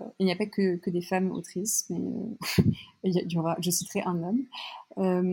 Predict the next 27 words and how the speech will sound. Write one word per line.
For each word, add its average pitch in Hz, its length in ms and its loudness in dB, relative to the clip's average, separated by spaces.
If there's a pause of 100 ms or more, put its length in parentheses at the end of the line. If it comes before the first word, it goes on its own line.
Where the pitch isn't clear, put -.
(140)
mais, 185 400 6
euh, 175 640 0 (420)
mais, 196 400 4
euh, 180 280 2
je, 180 260 2
je 190 100 -6
pense 214 220 -2
notamment, 208 640 2 (240)
euh, 185 220 0
à 180 140 0
Beloved 202 760 0
de 185 140 -8
Toni 202 280 2
Morrison, 196 760 2
qui 190 160 -4
est 175 60 -2
un 175 440 -4
chef-d'œuvre 196 680 -2
absolu. - 680 -8 (480)
Chimamanda, 208 720 2
euh, 185 140 2 (100)
Adichie, 190 400 0
euh, 190 160 2 (160)
euh, 175 960 -2
qui 196 260 2
est, 185 40 4
euh, 180 240 2